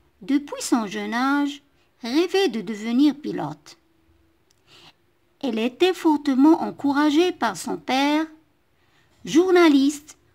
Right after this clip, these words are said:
reconnu et homme de théâtre,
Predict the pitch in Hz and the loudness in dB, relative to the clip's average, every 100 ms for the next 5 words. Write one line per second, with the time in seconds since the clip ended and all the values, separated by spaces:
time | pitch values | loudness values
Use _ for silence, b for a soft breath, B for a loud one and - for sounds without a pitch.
0 | _ 208 208 370 - 285 233 247 277 - | _ -8 -2 -2 2 0 2 0 0 -4
1 | - - 320 285 196 - 269 233 156 139 | -8 0 2 4 2 -4 -4 -4 -6 -12
2 | - | -16